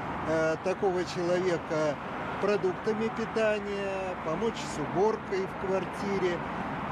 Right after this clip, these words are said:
И, э, если где-то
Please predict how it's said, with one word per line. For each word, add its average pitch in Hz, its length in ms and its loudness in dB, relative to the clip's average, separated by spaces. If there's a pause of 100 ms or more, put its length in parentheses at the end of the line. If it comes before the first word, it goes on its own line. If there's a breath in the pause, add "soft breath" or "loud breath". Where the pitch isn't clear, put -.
(100)
И, 226 440 4
э, 190 580 2 (280)
если 202 460 2 (140)
где-то 160 760 0